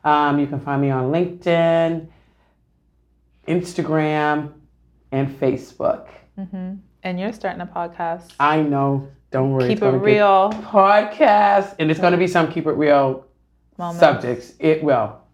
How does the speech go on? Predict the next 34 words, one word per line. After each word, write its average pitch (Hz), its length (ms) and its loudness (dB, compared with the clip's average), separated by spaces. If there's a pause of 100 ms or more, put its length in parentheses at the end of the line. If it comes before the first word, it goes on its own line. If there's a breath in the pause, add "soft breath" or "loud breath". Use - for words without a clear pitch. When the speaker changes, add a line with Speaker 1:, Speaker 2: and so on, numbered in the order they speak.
(140)
Speaker 1:
It 139 140 0
Speaker 2:
Okay. 180 80 -4
Speaker 1:
will. 110 380 -4 (100)
I, 117 400 -6
I 120 160 -2
know 120 240 -4
that. 98 280 -6
It'll 123 220 -4
be, 127 380 -2 (520 soft breath)
it 151 140 -2
will. 107 240 -6 (300)
Speaker 2:
It's 180 180 -16
Speaker 1:
Trust 175 420 -4
Speaker 2:
coming. 123 60 -6 (140)
Speaker 1:
me. 107 40 -12 (120)
Yeah. 110 200 -2
Speaker 2:
And 175 120 -8
you'll 175 140 -6
be 180 380 -10 (840)
talking 175 420 -10
about 170 480 -10 (220)
this 196 320 -8
in 214 100 -12
particular, 254 560 -10
or 180 160 -2
a - 20 2
Speaker 1:
This 180 180 6
Speaker 2:
lot 165 140 2
of 180 120 0
Speaker 1:
was, 190 80 -2
well, 190 200 6
Speaker 2:
things? 180 100 0
Speaker 1:
you 185 40 4
know, 190 340 2